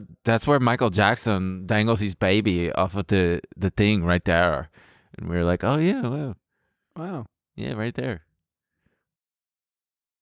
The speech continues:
Speaker 1: For those of you who don't know, Michael Jackson dangled his baby off of a balcony of a hotel in Berlin,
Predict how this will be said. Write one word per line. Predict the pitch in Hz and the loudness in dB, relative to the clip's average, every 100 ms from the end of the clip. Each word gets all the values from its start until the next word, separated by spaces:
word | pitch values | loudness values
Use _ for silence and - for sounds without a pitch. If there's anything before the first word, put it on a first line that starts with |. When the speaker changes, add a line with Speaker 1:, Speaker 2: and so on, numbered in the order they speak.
| _ _ _ | _ _ _
Speaker 1:
For | - 131 | -2 2
those | 147 135 | 2 2
of | |
you | 131 | 2
who | |
don't | 117 110 | 4 4
know, | 101 98 | 2 2
Michael | 98 95 98 | 2 0 0
Jackson | 95 92 107 90 | 2 2 0 -2
dangled | 92 92 90 85 | 0 2 2 0
his | 85 | -2
baby | 78 87 87 82 80 73 - | -2 0 2 0 -4 -6 -4
off | 85 92 | -4 -4
of | 82 | -8
a | |
balcony | 73 85 85 90 85 78 | -2 0 0 -2 -6 -6
of | 76 | -6
a | |
hotel | 80 82 90 80 | -4 -4 -2 -2
in | 78 | -4
Berlin, | 78 78 78 73 | -6 -4 -4 -6